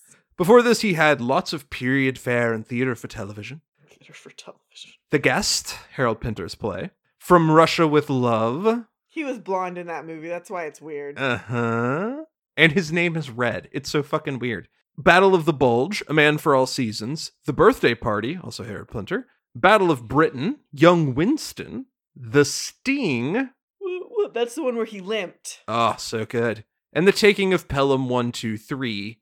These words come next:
Speaker 1: the nineteen seventy-four version. After this, he was in Robin and Marian, Black Sunday, another disaster movie, The Deep, another Peter Benchley movie about the ocean,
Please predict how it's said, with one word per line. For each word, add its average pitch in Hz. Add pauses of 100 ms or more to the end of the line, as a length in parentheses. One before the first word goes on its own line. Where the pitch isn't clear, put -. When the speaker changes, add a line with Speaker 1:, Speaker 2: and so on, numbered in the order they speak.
Speaker 1:
the 104
nineteen 90
seventy-four 107
version. 78 (300)
After 302
this, 160
he 165
was 135
in 135
Robin 123
and 104
Marian, 107
Black 123
Sunday, 190
another 104
disaster 170
movie, 101 (260)
The 123
Deep, 208 (400)
another 196
Peter 120
Benchley 127
movie 101
about 120
the -
ocean, 98